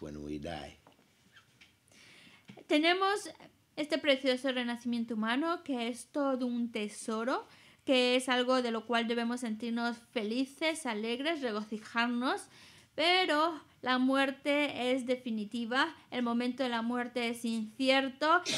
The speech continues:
Speaker 2: ¿y qué es lo que a fin de cuentas nos va a ayudar cuando llegue el momento de la muerte?
Speaker 1: So, in other words, use it today 'cause it might not be here tomorrow.
Speaker 2: Así que ma-, <laughs> sería,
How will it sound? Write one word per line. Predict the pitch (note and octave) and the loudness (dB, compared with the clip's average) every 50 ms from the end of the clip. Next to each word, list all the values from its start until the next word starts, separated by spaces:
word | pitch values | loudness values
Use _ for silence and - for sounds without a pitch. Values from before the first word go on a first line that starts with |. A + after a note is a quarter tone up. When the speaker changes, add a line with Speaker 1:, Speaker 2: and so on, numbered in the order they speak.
| - - | -2 0
Speaker 2:
¿y | B3+ B3+ G#3+ - | -2 -2 -2 0
qué | - C#4+ C#4+ C#4+ D4+ D#4 | 6 8 8 10 8 6
es | D4+ | 4
lo | D#4 D4 C#4+ C#4 C#4+ | 2 2 2 2 2
que | D4 C4+ C4 C4 B3+ B3 B3+ - | 2 4 4 4 4 0 -2 -2
a | - B3 B3+ | -2 -2 -2
fin | B3 - D4 C#4+ C#4 | 0 0 0 2 4
de | C#4 C4 C4 C4 | 4 2 2 2
cuentas | C#4 C#4 C#4 C4+ C4 C4 B3 A3+ A3 A3+ A3+ | 0 2 2 2 0 -2 -4 -4 -4 -4 -4
nos | A3+ A3+ G#3+ G#3+ G#3+ | -4 -4 -4 -2 2
va | B3+ C#4+ | 4 6
a | |
ayudar | D4 C#4+ C4+ C4 A#3+ A#3 G#3+ G3 G#3+ G#3+ - - _ _ _ | 6 6 4 2 0 0 -2 -2 -4 -6 -8 -18 _ _ _
cuando | - B3+ A#3+ A3+ | -4 -2 -2 -2
llegue | G#3+ G#3 A#3 A3+ A3+ A#3 A#3 | -2 -2 -2 -2 -2 -2 -4
el | A3+ | -4
momento | A3 G#3+ G#3 G#3 G#3 G#3+ G#3 | -4 -4 -4 -6 -6 -6 -8
de | G#3 G3 | -10 -10
la | F#3 | -12
muerte? | F3+ G3 G#3 G#3+ - - - - - - - - - | -14 -14 -16 -20 -20 -20 -20 -20 -20 -20 -20 -20 -16
Speaker 1:
So, | - - D3+ D3+ | -8 -2 0 2
in | D#3 D#3 | 4 4
other | D#3+ D3+ | 4 4
words, | C#3+ C#3 C3 A#2+ | 4 2 0 0
use | A2+ B2 D3 E3+ F3 D#3 F#3+ | 0 2 2 2 4 2 0
it | F3+ - - - - _ - _ _ _ _ - - | -2 -2 -8 -18 -20 _ -20 _ _ _ _ -6 -6
today | D3 C3+ C3 D3 D3 C#3+ D3+ E3 | -4 2 4 4 4 6 4 2
'cause | - D3 A#2+ | 2 0 -2
it | C3 A#2 | -2 -2
might | A#2+ A#2+ A#2 A#2+ A#2 | -2 -2 -2 0 -2
not | A2+ A2+ G2+ | -4 -4 -2
be | G2+ G#2+ F#2 | -2 -2 0
here | G2+ G2+ | 0 -2
tomorrow. | F#2 - F#2+ F2 E2+ E2 D#2 E2 E2+ - _ _ _ - - - - - - A2+ A#2+ | -2 -2 -4 -4 -4 -4 -6 -8 -12 -14 _ _ _ -10 -8 -8 -8 -6 -6 -2 0
Speaker 2:
Así | - A#3+ A#3+ C4+ D4+ D4+ - | 0 2 4 4 4 4 6
que | D#4 D4 C#4+ | 6 4 6
ma-, | C#4+ D4 C#4+ | 6 4 4
<laughs> | - A3 D#4 C#4+ - - - - - - _ | 2 2 -2 -6 -6 -8 -16 -20 -20 -16 _
sería, | - D4+ C#4 C4+ C#4+ D4 D4+ C#4+ C4+ B3+ A#3+ | 2 4 4 6 6 6 6 8 6 6 6